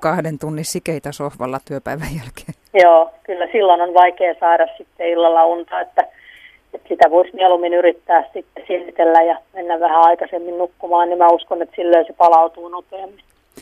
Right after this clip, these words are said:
Speaker 1: Arjessahan tietysti muutkin aikataulut ovat tiukempia, kun on näitä jo mainittuja pakollisia velvollisuuksia töiden lisäksikin. Ja sen myötä sitten sitä omaa aikaa jää paljon vähemmän.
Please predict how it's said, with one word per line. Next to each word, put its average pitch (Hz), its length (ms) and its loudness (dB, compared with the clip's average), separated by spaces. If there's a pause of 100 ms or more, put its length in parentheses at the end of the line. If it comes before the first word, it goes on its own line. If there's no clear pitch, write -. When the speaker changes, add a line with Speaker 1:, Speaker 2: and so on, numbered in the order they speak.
(400)
Speaker 1:
Arjessahan 156 520 -6
tietysti 156 400 -10
muutkin 160 400 -8
aikataulut 123 500 -10
ovat 139 280 -8
tiukempia, 131 640 -10
kun 147 240 -12
on 175 180 -10
näitä 139 300 -10 (600)
jo 135 220 -8
mainittuja 143 540 -10
pakollisia 139 600 -8
velvollisuuksia 139 800 -10
töiden 151 320 -6
lisäksikin. 165 640 -10 (680)
Ja - 80 -12
sen 233 200 -2
myötä 202 260 -4
sitten 208 280 -6
sitä 208 300 -8
omaa 202 440 -6
aikaa 156 320 -10
jää 147 240 -10
paljon 156 360 -10
vähemmän. 135 520 -12